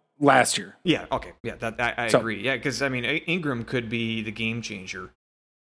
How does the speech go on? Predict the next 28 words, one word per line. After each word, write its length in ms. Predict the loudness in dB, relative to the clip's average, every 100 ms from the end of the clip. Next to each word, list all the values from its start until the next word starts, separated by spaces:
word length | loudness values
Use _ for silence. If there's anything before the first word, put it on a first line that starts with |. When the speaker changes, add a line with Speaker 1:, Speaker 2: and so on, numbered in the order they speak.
| _
Speaker 2:
for 60 | -4
this 160 | -4
Speaker 1:
Mm-hmm. 80 | -4
Speaker 2:
team, 240 | -8 -8 -6
and 180 | -4 -4
I 60 |
think 240 | -2 -6 0
Cruikshank, 540 | 0 0 -4 -4 -4
too, 280 | -4 -2 -2
not 300 | -2 -2 -4 _
a 80 | -14
freshman, 440 | 0 0 0 -14 -14
obviously, 440 | -14 -12 -8 -8
but 240 | -4 -6 -6
a 60 |
newcomer 580 | -4 -4 -6 -8 -8 -8 _ _ _ _ _
to 80 | -4
the 120 | -2
system. 600 | -4 -6 -4 -6 -6 -12 _ _ _ -20 -20 _ _ -4
Uh, 460 | 0 0 0 -2 -2
you 80 |
know, 180 | 0 0
Fitzgerald 520 | -2 -2 2 2 2
was 120 | 0 -2
a 40 |
guy 240 | 0 0 0
that 220 | -2 -2
wasn't 760 | -2 -4 -6 -8 -10 -12 -14